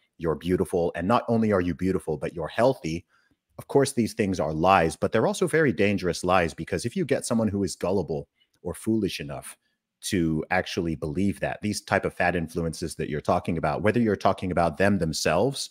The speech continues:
or you are talking about the women who go and follow them and think that that behavior and that state of being is fine, then you are very directly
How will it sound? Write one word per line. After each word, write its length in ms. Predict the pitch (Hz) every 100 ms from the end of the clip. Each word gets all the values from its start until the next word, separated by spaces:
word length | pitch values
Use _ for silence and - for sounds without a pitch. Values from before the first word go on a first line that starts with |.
| - - _
or 140 | - 90
you 120 | 98
are 80 | 90
talking 340 | - 90 95 85
about 380 | 90 87 -
the 80 | 82
women 500 | 73 90 98 101 101 _ -
who 100 | 80
go 320 | 90 87 90
and 160 | 85 80
follow 380 | - 82 90 90
them 280 | 95 104 - _ _
and 180 | 85 85
think 180 | 90 85
that 140 | 87
that 220 | - 87 -
behavior 440 | 80 90 90 92
and 140 | 82
that 160 | 85 82
state 240 | - 87 80
of 140 | 73
being 380 | 82 85 85 85 _ _ _ -
is 280 | 87 78 - -
fine, 600 | - 78 85 107 123 123 _ _ _ 98
then 380 | 120 117 113 -
you 360 | 92 151 190
are 260 | 131 127 104
very 380 | - 120 156 127
directly 760 | 110 98 98 98 82 73 73